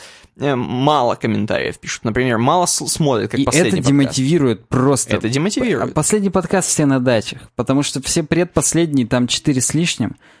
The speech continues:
Speaker 2: а тут просто ещё не успели. И самое главное, я его выложил.
Speaker 1: В
Speaker 2: Я его
Speaker 1: ночь.
Speaker 2: когда выложил, во-первых, в ночь, а во-вторых, он ещё не обработанный был.
Speaker 1: Мгм.
Speaker 2: Триста шестьдесят пи. Ну, короче, это факап прям конкретный. С последним подкастом мы сами виноваты.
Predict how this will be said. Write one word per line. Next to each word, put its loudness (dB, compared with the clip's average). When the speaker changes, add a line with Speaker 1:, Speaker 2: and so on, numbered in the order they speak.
Speaker 2:
а 0
тут 0
просто 0
ещё 0
не 4
успели. 0
И 0
самое 2
главное, 2
я 2
его 2
выложил. 0
Speaker 1:
В -10
Speaker 2:
Я 6
его 6
Speaker 1:
ночь. 2
Speaker 2:
когда 2
выложил, 2
во-первых, 0
в 0
ночь, 0
а 0
во-вторых, 2
он 2
ещё 2
не 4
обработанный 2
был. -4
Speaker 1:
Мгм. 0
Speaker 2:
Триста 2
шестьдесят 0
пи. 2
Ну, 4
короче, 2
это 0
факап 0
прям 0
конкретный. -2
С -10
последним 0
подкастом 0
мы 0
сами 0
виноваты. -2